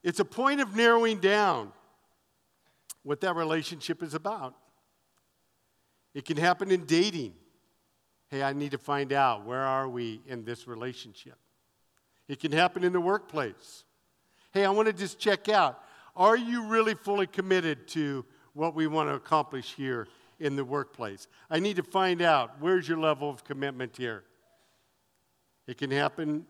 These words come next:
in your marriage, where all of a sudden you can say that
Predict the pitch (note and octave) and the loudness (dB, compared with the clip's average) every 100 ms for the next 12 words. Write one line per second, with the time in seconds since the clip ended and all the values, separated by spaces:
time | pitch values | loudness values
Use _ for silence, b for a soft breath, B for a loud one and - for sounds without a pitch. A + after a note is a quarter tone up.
0 | _ _ - D3 D#3 E3 E3+ C3 F#2+ - | _ _ -8 -4 -2 0 0 -2 -6 -18
1 | - - _ _ _ _ _ _ _ _ | -20 -20 _ _ _ _ _ _ _ _
2 | _ _ _ _ C3+ C#3 D#3 E3+ E3 E3+ | _ _ _ _ 0 4 4 4 0 0
3 | D#3+ D3+ D#3 D#3 D3+ C#3+ D3+ D#3+ D3 - | 0 0 -6 -10 -10 -4 -2 -2 -6 -4
4 | D3 C3+ C#3 C#3+ C3 B2 | 0 2 2 0 -2 -6